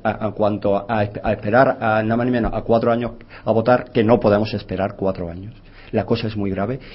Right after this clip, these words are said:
Y otra cosa es, mediante una presión en las calles y mediante lo que nos den las instituciones, hay que aprovecharlo todo. Pero, eh,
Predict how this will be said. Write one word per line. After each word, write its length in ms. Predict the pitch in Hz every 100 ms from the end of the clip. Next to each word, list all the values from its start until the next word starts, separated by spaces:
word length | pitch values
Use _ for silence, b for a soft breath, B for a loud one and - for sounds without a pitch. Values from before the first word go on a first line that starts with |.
| -
Y 40 |
otra 160 | 117 131
cosa 280 | 143 131 127
es, 160 | - -
mediante 340 | 104 104 98 -
una 220 | 113 113
presión 280 | 117 113 120
en 40 |
las 140 | 123 -
calles 300 | 165 95 85 B B B 123
y 80 |
mediante 640 | 113 107 107 101 107 98 - -
lo 540 | 127 117 113 110 113
que 60 | 98
nos 100 | 101
den 100 | 110
las 80 | 120
instituciones, 480 | 127 139 147 160 -
hay 120 | 120
que 80 | 208
aprovecharlo 480 | 147 101 110 104
todo. 260 | 127 180 95
Pero, 260 | - 98 - B B B
eh, 80 | -